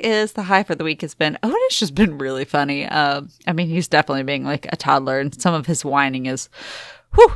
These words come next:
especially in the evenings, but he is really talking a lot. Like, I mean, new words all the time and starting to really use stuff in context. So we read books and he's like, "Duck." And today he kept,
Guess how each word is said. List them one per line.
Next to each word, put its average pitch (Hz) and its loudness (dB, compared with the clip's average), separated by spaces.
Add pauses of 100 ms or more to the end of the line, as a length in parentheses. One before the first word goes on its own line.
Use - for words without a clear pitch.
especially 156 -4
in 156 -6
the 143 -6
evenings, 139 -6
but 160 2 (580)
he 233 -2
is 214 2 (680)
really 349 2 (140)
talking 226 0
a 143 -4
lot. 135 0 (100)
Like, 170 2
I 170 6
mean, 151 -4
new 277 0
words 147 0 (160)
all 233 8
the 202 0
time 143 -2
and 160 -8
starting 190 2
to 160 -10
really 170 0
use 170 -2
stuff - 0
in 170 -2
context. 311 0
So 165 -4
we 156 -2
read 190 -2
books 320 2
and 165 -2
he's 156 -4
like, - -4 (100)
"Duck." 466 8 (260)
And 151 -4 (360)
today 170 6
he 196 0
kept, - -2